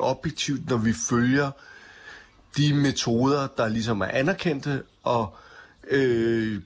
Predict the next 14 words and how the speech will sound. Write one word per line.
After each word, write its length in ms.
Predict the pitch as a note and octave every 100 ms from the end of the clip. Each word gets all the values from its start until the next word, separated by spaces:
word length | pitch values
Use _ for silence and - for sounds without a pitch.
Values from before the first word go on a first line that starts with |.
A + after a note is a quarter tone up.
| -
gør 360 | B2 A2+ G#2 G2+
tingene, 540 | - - C#3+ C#3+ C3+ B2
øh, 500 | A2 A2 A2 G2+ F2 F#2+ -
at 120 | -
gøre 160 | B2+ A#2+
det 100 | C3
klart, 280 | D3+ C#3+ -
hvordan 360 | B2+ A#2 C#3+
vi 60 | D#3
har 100 | E3
analyseret. 600 | C3+ B2 A2 - A#2+ A#2 - -
<clears throat> 120 | - G3+ D3 - _ _ - _ _ - - - - - -
Men, 280 | C3 C3
øhm, 520 | B2+ A#2+ A#2 A#2 A2